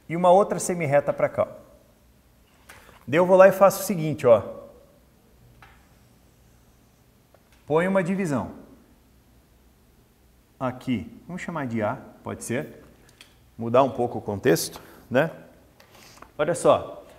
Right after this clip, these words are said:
daí aqui em cima eu ponho P, aqui eu ponho Q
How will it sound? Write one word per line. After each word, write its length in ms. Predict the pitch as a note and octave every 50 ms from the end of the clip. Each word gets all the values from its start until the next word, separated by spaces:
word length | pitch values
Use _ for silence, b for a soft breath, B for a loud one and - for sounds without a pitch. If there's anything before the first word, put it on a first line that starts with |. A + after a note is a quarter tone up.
| B B B B
daí 200 | - C3+ D3+ E3
aqui 200 | E3+ E3 - F#3
em 80 | G3+ F#3
cima 380 | - - F3+ C#3+ A2 F2+ F2 - - - - - - - _ _ _ _ _ _ _ _ _ _
eu 120 | C3+ C#3
ponho 280 | - - B2+ A#2 A2 G#2+
P, 640 | - - D3 E3+ G#3 B3 G#3+ - - - - - - - _ _ _ b b b b b b b b b _ _ _
aqui 260 | - C#3+ C3+ C#3+ - D#3+
eu 80 | E3 D#3+
ponho 360 | E3 - C3 B2 A2+ G#2+ A2
Q 640 | - - D3+ F3+ G#3 G3+ - - - - - -